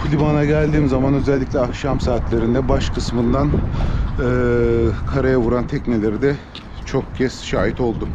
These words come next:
Bunu yapmamak için teknenin kıyıya olan mesafesini belli bir konumda, tabii çok da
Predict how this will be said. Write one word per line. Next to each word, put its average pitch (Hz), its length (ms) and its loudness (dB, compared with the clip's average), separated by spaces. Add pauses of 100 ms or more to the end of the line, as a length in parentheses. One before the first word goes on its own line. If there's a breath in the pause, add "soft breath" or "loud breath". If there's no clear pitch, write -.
(460 loud breath)
Bunu 147 100 2
yapmamak 151 480 0
için 165 200 0
teknenin 160 560 2 (680 loud breath)
kıyıya 151 260 2
olan 135 240 2
mesafesini 131 840 0
belli 139 280 2
bir 131 300 0 (400)
konumda, 110 320 2
tabii 117 280 0
çok - 320 -2
da 117 180 2